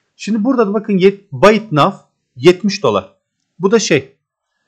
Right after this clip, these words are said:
e, lacivert olanı. Şu arkadaşın lacivert. Yetmiş dolar. Geçtim.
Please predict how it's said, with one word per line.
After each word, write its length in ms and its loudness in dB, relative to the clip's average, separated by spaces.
e, 140 4
lacivert 500 4
olanı. 260 -4
Şu 160 0
arkadaşın 460 -2
lacivert. 600 -2
Yetmiş 400 -2
dolar. 200 -4
Geçtim. 540 -2